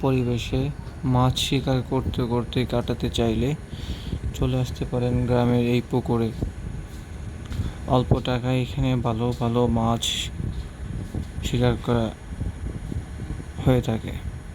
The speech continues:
এই পুকুরে সর্বনিম্ন তিন কেজি, সর্বোচ্চ পনেরো কেজি, বিশ কেজি, ত্রিশ কেজি পর্যন্ত মাছ রয়েছে।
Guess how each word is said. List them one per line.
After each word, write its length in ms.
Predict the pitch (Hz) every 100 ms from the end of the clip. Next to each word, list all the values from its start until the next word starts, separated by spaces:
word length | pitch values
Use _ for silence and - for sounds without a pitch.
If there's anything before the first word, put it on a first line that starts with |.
| - - - - -
এই 160 | 135 127
পুকুরে 500 | 139 127 143 139 147 165 - - - - - -
সর্বনিম্ন 880 | - 131 123 127 127 127 123 123 123 - - - - - - - - - - - - - -
তিন 240 | - 131 127
কেজি, 380 | - 127 131 131 -
সর্বোচ্চ 640 | - 123 120 120 120 - 127 -
পনেরো 300 | 123 123 123
কেজি, 280 | 120 113 117
বিশ 280 | 120 110 -
কেজি, 280 | 123 113 113 120 -
ত্রিশ 320 | - 131 123 -
কেজি 260 | 131 123 123
পর্যন্ত 440 | 120 120 117 120
মাছ 360 | 117 110 107 - - 123
রয়েছে। 460 | 113 107 - -